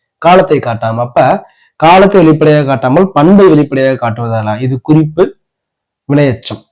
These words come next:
அப்ப எச்சமானது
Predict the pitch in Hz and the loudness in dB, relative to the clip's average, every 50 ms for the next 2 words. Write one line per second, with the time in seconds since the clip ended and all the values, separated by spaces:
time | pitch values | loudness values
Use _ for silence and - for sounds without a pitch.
0 | _ _ _ _ _ _ _ _ _ _ _ _ _ _ _ - - - 151 - | _ _ _ _ _ _ _ _ _ _ _ _ _ _ _ -20 -14 -14 -8 -2
1 | - 185 165 151 127 - - - - _ _ _ - 160 156 160 - 202 190 170 | 2 4 4 4 2 0 -4 -16 -20 _ _ _ 0 0 0 2 2 2 2 4
2 | 160 151 147 151 151 165 | 4 4 4 4 4 4